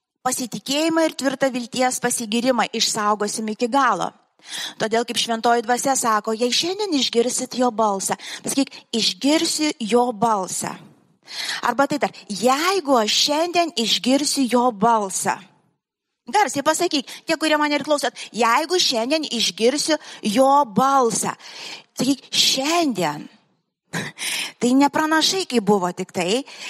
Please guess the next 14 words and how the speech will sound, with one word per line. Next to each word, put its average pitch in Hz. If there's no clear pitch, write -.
ne 240
kaip 269
Jėzus 285
vaikščiojo 262
fiziškai, 214
šiandien, 240
sako, 180
ar 170
ne? 247
Jeigu 262
išgirsiu, 262
tai 226
jisai 269
kalba, 262